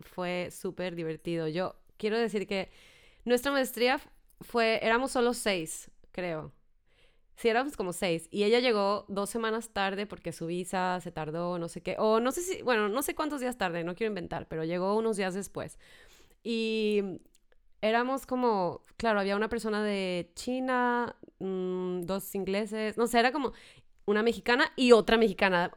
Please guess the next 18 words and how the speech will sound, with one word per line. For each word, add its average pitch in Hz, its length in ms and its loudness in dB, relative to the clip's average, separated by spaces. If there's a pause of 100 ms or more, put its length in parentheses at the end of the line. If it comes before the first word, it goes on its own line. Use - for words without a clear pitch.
Cuando 214 220 0
me 214 80 2
dijo 247 420 2
una 220 180 2
de 233 60 4
las, 180 400 4
la 180 80 -2
directora 175 340 -4
de 190 40 -4
la 190 80 -4
maestría, 180 280 -6
me 185 60 -6
dijo, - 140 -4
"Ay, 294 100 0
viene 339 140 -4
otra 320 160 -10
mexicana", 233 320 -2
dije, 214 320 -4